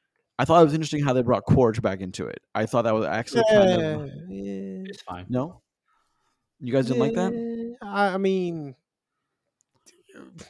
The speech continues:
Speaker 2: whatever. <laughs>
Speaker 1: Well,
Speaker 3: Well,
Speaker 1: when I
Speaker 3: so
Speaker 1: saw he was, when, when I saw he was signed on for the rest of them, I was like, "Oh,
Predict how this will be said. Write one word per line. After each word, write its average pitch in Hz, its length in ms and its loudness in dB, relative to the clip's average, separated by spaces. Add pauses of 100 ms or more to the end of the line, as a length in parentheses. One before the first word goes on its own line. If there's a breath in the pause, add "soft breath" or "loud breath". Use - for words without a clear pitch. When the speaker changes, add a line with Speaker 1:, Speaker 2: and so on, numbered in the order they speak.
(120)
Speaker 2:
whatever. 98 680 -10
<laughs> 240 100 -4 (520 loud breath)
Speaker 1:
Well, 156 180 6
Speaker 3:
Well, - 20 8
Speaker 1:
when 143 100 4
I 151 80 6
Speaker 3:
so - 20 6
Speaker 1:
saw 175 200 6
he 147 160 2
was, 135 320 2
when, 147 160 -2
when 147 100 -2
I 147 80 2
saw 143 220 4
he 131 140 2
was 123 140 2
signed 120 280 0
on 113 200 2
for 113 160 -10
the 104 120 -4
rest 110 260 -2
of 101 80 -8
them, 104 120 -6
I 104 60 -2
was 107 120 -4
like, 123 100 -6
"Oh, 104 380 0